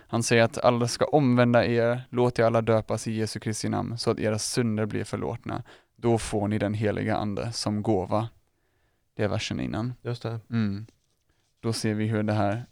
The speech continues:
Speaker 1: uppfylls.
Speaker 2: Precis. Ja.
Speaker 1: Men om vi är inne på pingsthelgen, ofta pratar man ju om pingsthelgen som kyrkans födelse. Kan man säga det? Är det det?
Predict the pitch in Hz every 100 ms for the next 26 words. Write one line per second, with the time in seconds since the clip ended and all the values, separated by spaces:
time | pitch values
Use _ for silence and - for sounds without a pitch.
0 | _ 123 - - 143 127 120 - - -
1 | 113 127 123 117 - - - 113 110 -
2 | _ _ _ _ _ _ 139 _ _ _
3 | _ _ _ _ _ _ _ _ 123 127
4 | 127 131 131 - _ _ _ - 131 135
5 | 120 180 113 110 139 110 101 - 185 147
6 | 76 110 127 - _ _ _ _ - 127
7 | - 127 120 117 113 110 110 110 107 104
8 | - - 147 117 104 - 120 110 107 107
9 | 104 - _ - - 143 135 - 110 107
10 | - - - - 131 104 - 113 143 120
11 | _ _ _ - 143 160 170 160 147 -
12 | 135 208 - - - - _ 131 135 160
13 | 120 127